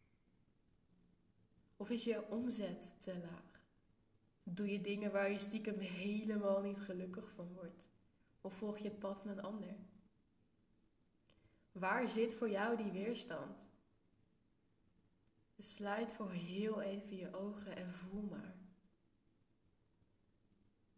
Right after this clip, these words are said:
En doe je ogen pas weer open op het moment dat je het echt voelt. Niet het gevoel beredeneren vanuit je hoofd, maar echt, echt, echt voelen in je hele lichaam.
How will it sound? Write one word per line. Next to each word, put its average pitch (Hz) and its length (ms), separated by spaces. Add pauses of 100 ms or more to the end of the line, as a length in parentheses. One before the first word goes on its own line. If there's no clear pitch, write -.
En 190 160
doe 202 140
je 214 240
ogen 214 380
pas 208 220
weer 190 200
open 202 260
op 208 100
het 196 100
moment 190 340
dat 208 180
je 202 60
het - 180
echt 208 340
voelt. - 440 (920)
Niet 208 380
het 226 120
gevoel 220 320
beredeneren 202 760
vanuit 202 280
je 185 80
hoofd, 180 480 (440)
maar - 320
echt, 202 340
echt, 202 240 (420)
echt 214 400
voelen 208 540
in 202 80
je 185 80
hele 190 460
lichaam. 185 440